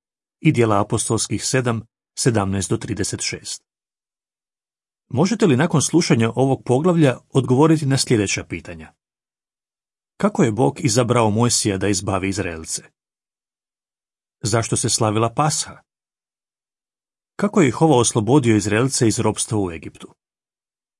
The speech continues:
Slijedi popratni tekst. Najvažnija zapovjed. Bog je preko Mojsija dao zakon koji se sastoje od približno šesto odredbi.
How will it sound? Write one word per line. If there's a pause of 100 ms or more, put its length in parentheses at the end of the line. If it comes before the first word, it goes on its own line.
(960)
Slijedi
popratni
tekst. (1200)
Najvažnija
zapovjed. (1900)
Bog
je
preko
Mojsija
dao
zakon
koji
se
sastoje
od
približno
šesto
odredbi.